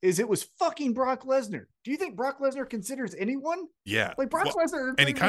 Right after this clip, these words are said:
Speaker 1: anyone.
Speaker 2: the first time he hits it, it kinda shoves, and he's like, "Oh, oh, oh, oh, oh."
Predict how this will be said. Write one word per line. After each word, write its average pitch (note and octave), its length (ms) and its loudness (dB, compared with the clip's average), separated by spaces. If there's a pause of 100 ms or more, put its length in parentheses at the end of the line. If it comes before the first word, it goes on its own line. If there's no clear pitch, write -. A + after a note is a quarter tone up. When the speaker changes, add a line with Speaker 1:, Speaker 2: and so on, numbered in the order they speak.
Speaker 1:
anyone. C#3 80 0
Speaker 2:
the B2 80 4
first - 300 4
time G#3+ 180 4
he C#3 200 -2
hits G#3+ 280 0
it, D#3 120 4
it B2 120 0
kinda D#3 200 -4
shoves, G3+ 280 2
and C#3 80 -4
he's G#2+ 80 -6
like, F2+ 100 -4
"Oh, F#3+ 160 2
oh, G#3+ 160 2
oh, G#3 160 -10
oh, A3+ 240 4
oh." G#3+ 140 6